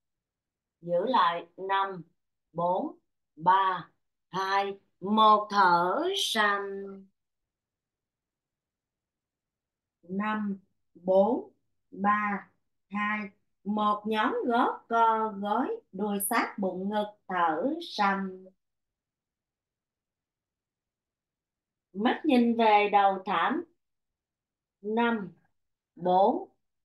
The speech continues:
ba, hai, một. Lên chiếc ghế, siết cái bụng lên. Vươn tay lên. Đẩy lùi hông ra sau. Lực xuống gót chân, siết cái bụng. Thở ra. Nâng lên, hít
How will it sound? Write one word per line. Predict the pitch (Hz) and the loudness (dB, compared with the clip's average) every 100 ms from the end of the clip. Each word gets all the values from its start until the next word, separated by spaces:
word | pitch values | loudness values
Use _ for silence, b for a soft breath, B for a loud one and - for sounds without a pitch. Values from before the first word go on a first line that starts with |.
| _ | _
ba, | 175 214 220 220 202 - _ _ _ _ _ _ | -2 0 0 -2 -6 -12 _ _ _ _ _ _
hai, | 202 214 214 214 185 - _ _ | -6 -2 0 0 -2 -10 _ _
một. | 196 208 214 214 | -2 4 4 6
Lên | 247 247 247 247 | 6 6 6 2
chiếc | 302 247 | -2 2
ghế, | 233 294 427 - | 4 4 0 -4
siết | 359 | -6
cái | 269 | -4
bụng | 214 202 240 | 0 0 2
lên. | 269 262 226 196 185 - _ _ _ _ _ _ _ _ | 2 4 2 -2 -6 -16 _ _ _ _ _ _ _ _
Vươn | 175 269 294 302 | -6 -4 -4 -2
tay | 240 233 | 0 0
lên. | 233 220 220 220 208 - _ _ _ _ _ _ _ _ _ _ | 2 4 4 2 -4 -10 _ _ _ _ _ _ _ _ _ _
Đẩy | 175 202 | -2 0
lùi | 285 254 233 | 2 2 2
hông | 233 277 269 | 2 2 4
ra | 262 240 240 - | 4 4 2 2
sau. | 220 214 214 208 - _ | 4 4 2 -2 -10 _
Lực | 185 185 | -6 -4
xuống | - 208 208 359 | -4 -4 -4 0
gót | 254 - - | 2 2 0
chân, | 220 214 214 | 0 2 0
siết | - 320 | -6 -8
cái | 226 | -4
bụng. | 180 170 185 | -4 -4 -4
Thở | 180 240 | -4 -2
ra. | 240 214 175 - _ _ _ _ _ _ _ _ _ _ _ _ _ | 0 2 0 -6 _ _ _ _ _ _ _ _ _ _ _ _ _
Nâng | 202 254 302 320 | -4 0 0 2
lên, | 262 240 226 208 | 2 6 4 2
hít | 202 269 349 | -4 -4 -4